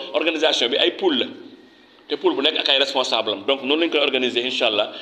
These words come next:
ba du am chevauchement. Sooy xool, deux heures de temps la. Xanaa nit doo ma ne da nga ñëw fay benn billet bu téeméer, match bi jeex, ñaar yëpp jeex, ba dix-neuf heures, nga ne xaaral ma toog jëmale vingt et une heures. Ah, ñun bi mënuñu laa évacuer, yaa war a évacuer sa bopp, day tax match, la nga fayoon téeméer boobu moom jeex na. Leneen la, leneen la. Du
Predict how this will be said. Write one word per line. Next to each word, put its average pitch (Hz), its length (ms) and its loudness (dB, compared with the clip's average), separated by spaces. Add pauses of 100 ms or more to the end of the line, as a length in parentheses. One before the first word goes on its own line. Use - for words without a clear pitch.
(120)
ba 147 80 2
du 156 80 2
am 143 160 -2
chevauchement. 131 420 0
Sooy 143 160 0
xool, 151 240 2 (280)
deux 190 200 6
heures 170 100 4
de 147 40 -2
temps 120 220 2
la. 92 80 -4 (180)
Xanaa 143 200 4
nit 165 120 0
doo 147 160 2
ma 160 80 4
ne 135 60 4
da 127 60 2
nga 151 80 2
ñëw 147 120 2
fay 147 260 2
benn 135 160 2
billet 135 320 2
bu 123 140 -4
téeméer, 143 340 4 (240)
match 147 220 -2
bi 143 100 -4
jeex, 123 400 0
ñaar 139 200 2
yëpp 151 260 -2
jeex, 139 240 2 (260)
ba 139 80 0
dix-neuf 156 400 2
heures, 151 160 4 (220)
nga 139 80 4
ne 151 60 2
xaaral 160 260 4
ma 165 60 0
toog 160 220 0
jëmale 160 220 2
vingt 160 200 0
et - 40 -2
une 175 60 6
heures. 208 140 4 (400)
Ah, 139 160 -4
ñun 127 200 -6
bi 135 100 -4
mënuñu 196 260 0
laa 156 140 4
évacuer, 139 260 2
yaa 143 120 6
war 143 120 4
a - 20 0
évacuer 139 220 2
sa 151 80 0
bopp, 156 180 -4
day 135 80 4
tax 135 100 0
match, 147 160 -4 (360)
la 156 100 4
nga 196 80 4
fayoon 175 300 4
téeméer 151 240 2
boobu 135 180 0
moom 156 160 -2
jeex 170 160 0
na. 110 100 -6 (460)
Leneen 147 320 4
la, 147 60 2
leneen 147 360 2
la. 95 80 -4 (240)
Du 254 60 0